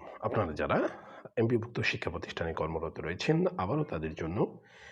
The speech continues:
এপ্রিল মাসের বেতন আপডেট নিয়ে উপস্থিত হয়েছি। তো বন্ধুরা, আমরা মূল ভিডিওতে প্রবেশ করব। আর মূল ভিডিওতে প্রবেশ করার আগে আপনি যদি আমাদের চ্যানেলে নতুন হয়ে থাকেন, তাহলে এখনই চ্যানেলটি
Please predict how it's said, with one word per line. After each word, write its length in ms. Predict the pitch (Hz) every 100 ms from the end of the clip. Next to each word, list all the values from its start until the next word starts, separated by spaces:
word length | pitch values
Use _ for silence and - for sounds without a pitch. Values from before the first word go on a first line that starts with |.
| -
এপ্রিল 300 | 131 135 175
মাসের 340 | 160 139 151 143
বেতন 320 | 101 90 87
আপডেট 300 | 80 82 -
নিয়ে 220 | 90 214
উপস্থিত 420 | 113 87 - 87
হয়েছি। 460 | 85 76 - - - -
তো 80 | 101
বন্ধুরা, 360 | 85 85 190
আমরা 300 | - 113 104
মূল 180 | 110 113
ভিডিওতে 280 | 107 95 -
প্রবেশ 320 | 90 85 -
করব। 440 | 87 78 85 104 -
আর 160 | 82
মূল 220 | 82 82
ভিডিওতে 300 | 82 87 87
প্রবেশ 300 | - 90 147
করার 240 | - 80 76
আগে 220 | 76 123 - - - - -
আপনি 300 | 208 208 165
যদি 200 | 156 110
আমাদের 240 | 87 85 -
চ্যানেলে 360 | 87 85 80
নতুন 300 | 82 82 127
হয়ে 160 | - 98
থাকেন, 320 | 92 - 175
তাহলে 260 | - 131 -
এখনই 320 | - - 185 202
চ্যানেলটি 560 | 120 95 90 98 95